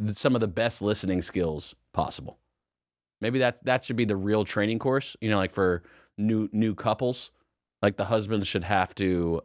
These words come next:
uh, <laughs> do, do bird listening as part of the exercise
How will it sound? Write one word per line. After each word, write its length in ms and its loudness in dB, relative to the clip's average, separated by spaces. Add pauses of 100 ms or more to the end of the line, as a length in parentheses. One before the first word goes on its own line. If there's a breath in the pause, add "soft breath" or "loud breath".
uh, 400 2 (100)
<laughs> 120 -4
do, 360 0
do 400 -2
bird 400 0
listening 440 -2 (260)
as 160 0
part 260 4
of 80 -2
the 100 -2
exercise 640 0